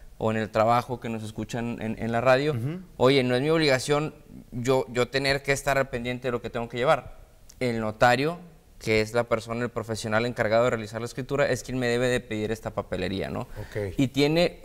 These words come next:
Speaker 1: ciertas, eh, razones o motivos de pedir, porque de repente nos podemos molestar. ¿Por qué tan requisitoso? ¿Por qué esto? ¿Por qué el
Speaker 2: Ujú.
Speaker 1: otro? Bueno, es parte de. ¿Qué nos van a pedir? Yo tengo que estar preparado.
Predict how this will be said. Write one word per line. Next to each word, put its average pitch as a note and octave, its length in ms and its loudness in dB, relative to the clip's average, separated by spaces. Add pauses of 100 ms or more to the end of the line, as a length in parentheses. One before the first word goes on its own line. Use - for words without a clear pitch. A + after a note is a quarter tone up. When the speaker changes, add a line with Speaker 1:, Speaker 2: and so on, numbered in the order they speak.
(340)
Speaker 1:
ciertas, C3+ 840 4
eh, A#2+ 140 2
razones C3+ 520 0
o C3+ 60 -6
motivos B2 440 -4
de A#2+ 80 -4
pedir, C#3+ 380 0
porque B2+ 240 0
de A#2+ 60 4
repente B2+ 360 0
nos C#3+ 120 -2
podemos C3 240 -2
molestar. C3+ 760 0
¿Por C3 200 6
qué F3 120 2
tan F3 220 2
requisitoso? D#3+ 760 0
¿Por D3+ 180 0
qué F3 260 2
esto? E3+ 240 -4
¿Por D3 200 -4
qué F3 100 0
el E3 60 2
Speaker 2:
Ujú. E3+ 80 4
Speaker 1:
otro? - 220 -4
Bueno, D3 280 -2 (180)
es G#2 120 -10
parte A2+ 380 -4
de. - 140 -12 (340)
¿Qué E3 100 4
nos F3+ 140 4
van E3+ 160 2
a E3+ 120 2
pedir? B2 340 0
Yo A#2 160 0
tengo C3 200 0
que C3 80 -6
estar B2+ 200 -6
preparado. G#2 540 0